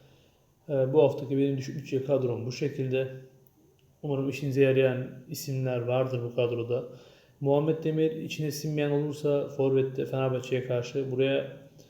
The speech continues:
Malatya'dan Tete veyahut da Kubilay Kanasız Kuş alabilirsiniz. Ben az kadromda muhtemelen Tete'yi tercih edeceğim. Yedek kadroda Kubilay Kanasız Kuş olabilir.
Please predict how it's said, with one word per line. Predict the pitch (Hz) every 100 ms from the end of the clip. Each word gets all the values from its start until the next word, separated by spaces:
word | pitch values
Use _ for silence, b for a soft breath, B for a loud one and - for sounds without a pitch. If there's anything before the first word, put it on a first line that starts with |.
| B B B
Malatya'dan | 127 135 139 135 135 131
Tete | - 135 - 131
veyahut | 123 123 -
da | 131 127 -
Kubilay | - 131 131
Kanasız | 131 127 120 131
Kuş | - -
alabilirsiniz. | 127 117 117 113 - 123 123 - - -
Ben | 135
az | 131 131 -
kadromda | 123 120 120 123 135
muhtemelen | 135 120 - 131 117 113
Tete'yi | 135 135 139
tercih | 131 131 123 120
edeceğim. | 120 135 135 - B B -
Yedek | 135 135
kadroda | 127 117 113 131 143 139 -
Kubilay | 139 131 127 117
Kanasız | 127 120 - -
Kuş | - -
olabilir. | 127 135 135 135 135